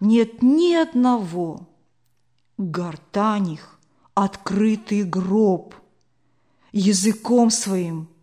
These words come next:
обманывают. Яд аспидов на губах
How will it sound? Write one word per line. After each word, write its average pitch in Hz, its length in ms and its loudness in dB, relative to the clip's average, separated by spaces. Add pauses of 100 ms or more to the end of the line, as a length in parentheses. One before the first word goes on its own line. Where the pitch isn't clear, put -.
обманывают. 190 1300 -2 (920)
Яд 220 480 2 (100)
аспидов 247 760 0
на 185 120 0
губах 196 560 -4